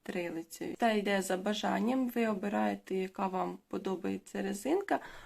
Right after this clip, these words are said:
Ось ці резинки найпопулярніші один на один і два на два, а інші це вже йде за бажанням, просто для вашого візерунка, для вашої фантазії. Тут ми, е,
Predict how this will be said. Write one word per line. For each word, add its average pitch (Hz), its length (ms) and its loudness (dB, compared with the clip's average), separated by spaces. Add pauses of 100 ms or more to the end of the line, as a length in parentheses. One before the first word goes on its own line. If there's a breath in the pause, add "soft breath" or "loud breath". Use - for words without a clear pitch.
(140 loud breath)
Ось 220 200 0
ці 285 180 4
резинки 220 580 2
найпопулярніші 220 1120 2
один 220 360 2
на 214 160 6
один 214 380 2
і 214 80 0
два 196 320 0
на 190 160 0
два, 190 360 -2 (600 loud breath)
а 208 260 6
інші 285 400 8
це 208 260 2
вже 214 200 0
йде 196 200 0
за 202 140 -2
бажанням, 202 640 0 (120)
просто 208 400 -4
для 190 200 -2
вашого 185 640 -6 (360 soft breath)
візерунка, 190 580 2
для 180 240 2
вашої 185 400 0
фантазії. 190 760 -4 (760 loud breath)
Тут 220 440 4 (560 soft breath)
ми, 214 460 4 (140)
е, 208 360 0